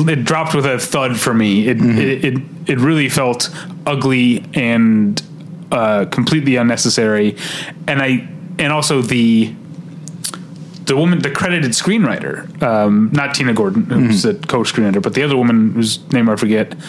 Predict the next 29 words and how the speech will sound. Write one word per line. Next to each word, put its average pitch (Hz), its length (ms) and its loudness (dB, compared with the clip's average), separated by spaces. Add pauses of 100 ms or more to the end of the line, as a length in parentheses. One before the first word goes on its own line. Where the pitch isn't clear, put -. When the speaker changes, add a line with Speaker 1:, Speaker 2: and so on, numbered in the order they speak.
(720)
Speaker 1:
has 127 200 -2
said, 151 220 0
"I 117 160 0
didn't 117 240 2
write 110 220 0
that." 87 180 -6
Like, 104 180 0
I 113 60 0
don't 110 120 0
know 107 260 2 (200)
when 110 140 4
that 101 160 0
came 120 240 0
up, 175 200 -2
if 127 100 -2
that 107 120 0
was 101 240 0
something 104 280 0
that 98 100 0
came 104 160 0
up 92 100 -4
on 107 80 0
set 180 220 0
or 127 80 2
if 110 80 0
that 117 100 0
was 104 320 0
touched - 140 -8
up - 80 -8